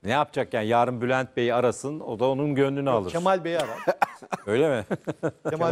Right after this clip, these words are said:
Speaker 2: Bey
Speaker 3: Bey'i
Speaker 2: Bülent
Speaker 3: niye
Speaker 2: Bey'i arar.
Speaker 3: arasın? Ben burada kendi fikirlerimi söylüyorum.
Speaker 2: Ben,
Speaker 3: Benim
Speaker 2: ben,
Speaker 3: söylediğim fikirler Kemal Bey'in fikirleri
Speaker 2: ben
Speaker 3: değil ki.
Speaker 2: rahatsız değilim.
Speaker 1: Abi sizi ararsa bir gönlünü
Speaker 3: Yani.
Speaker 1: alırsınız ya. Ne olacak sanki?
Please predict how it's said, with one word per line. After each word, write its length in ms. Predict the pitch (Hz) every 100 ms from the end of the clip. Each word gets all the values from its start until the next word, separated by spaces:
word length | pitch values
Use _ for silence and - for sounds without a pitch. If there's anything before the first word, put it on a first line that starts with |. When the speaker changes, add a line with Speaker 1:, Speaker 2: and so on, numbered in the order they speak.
| 156
Speaker 2:
Bey 80 | 180
Speaker 3:
Bey'i 20 |
Speaker 2:
Bülent 160 | 156 156
Speaker 3:
niye 140 | 151
Speaker 2:
Bey'i 100 | 196
arar. 40 | 196
Speaker 3:
arasın? 200 | 127 139
Ben 180 | 147 180
burada 280 | 170 170 160 - - -
kendi 320 | - 151 165
fikirlerimi 540 | 165 - 151 147 147 208
söylüyorum. 520 | 208 185 160 135 117
Speaker 2:
Ben, 160 | 143 156 - 139
Speaker 3:
Benim 140 | 156
Speaker 2:
ben, 60 | 175
Speaker 3:
söylediğim 400 | - 185 175 185
fikirler 500 | 180 180 165 180 -
Kemal 300 | 160 170 170
Bey'in 180 | 165 160
fikirleri 360 | 151 165 160
Speaker 2:
ben 120 | 165
Speaker 3:
değil 100 | 208
ki. 60 | 190
Speaker 2:
rahatsız 360 | 180 156 160 147
değilim. 140 | 180
Speaker 1:
Abi 140 | 151
sizi 260 | 139 156 185
ararsa 480 | 196 214 196 - 185
bir 60 |
gönlünü 260 | 170 180 170
Speaker 3:
Yani. 120 | 185
Speaker 1:
alırsınız 560 | 180 175 165 143 104 82
ya. 140 | 98
Ne 80 | 117
olacak 340 | 185 143 117 -
sanki? 320 | 90 82